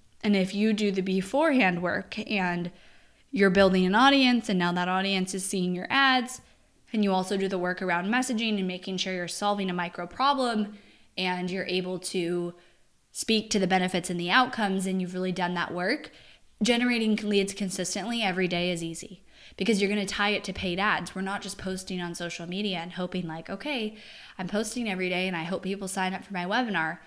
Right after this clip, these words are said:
You're in the driver's seat now. You're choosing a budget. You're choosing the results. You're choosing what happens.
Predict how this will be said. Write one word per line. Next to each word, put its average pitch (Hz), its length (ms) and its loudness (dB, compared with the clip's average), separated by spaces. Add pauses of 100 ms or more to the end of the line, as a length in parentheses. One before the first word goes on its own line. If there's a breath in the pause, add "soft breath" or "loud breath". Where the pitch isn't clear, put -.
(300 soft breath)
You're 233 240 4
in 247 120 4
the 214 60 0
driver's 208 460 4
seat - 220 -6
now. - 220 -8 (300)
You're 226 300 6
choosing 226 380 0
a 190 40 -2
budget. 190 540 -2
You're 196 220 2
choosing 214 400 0
the 190 80 -4
results. 175 600 -8
You're 185 140 -2
choosing 202 380 0
what 180 120 -2
happens. - 600 -4